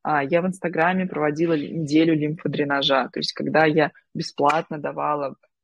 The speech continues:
практики, задания, занятия, которые помогают улучшить лимфоток и улучшить движение. И вот в, на,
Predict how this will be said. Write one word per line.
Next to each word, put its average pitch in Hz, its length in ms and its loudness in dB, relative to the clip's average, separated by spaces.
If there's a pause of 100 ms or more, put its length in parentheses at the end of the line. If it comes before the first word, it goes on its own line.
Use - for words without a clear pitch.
(120)
практики, 139 960 -2
задания, 143 800 -2
занятия, 147 680 -4
которые 147 320 -2
помогают 151 580 0
улучшить 156 640 -4
лимфоток 156 720 2 (300)
и 185 280 4
улучшить 185 800 4
движение. 151 720 0 (340)
И 175 180 2
вот 165 360 2 (160)
в, 151 520 4
на, 151 460 0